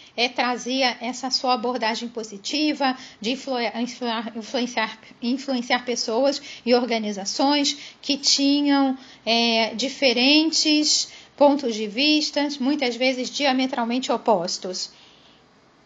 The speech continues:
E como poderemos ver nas histórias a seguir,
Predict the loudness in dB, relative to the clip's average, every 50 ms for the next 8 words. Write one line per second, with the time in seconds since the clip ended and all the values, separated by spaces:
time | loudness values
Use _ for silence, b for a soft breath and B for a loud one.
0 | _ _ B B B B B B B B -2 2 4 4 4 4 2 2 0 0
1 | 0 0 0 2 2 2 0 0 -2 -2 0 0 0 2 2 0 0 -2 -2 -2
2 | -4 -2 0 0 0 2 0 -2 -4 -6 -10 -10 -10 -8 -6 -2 0 2 2 2
3 | 0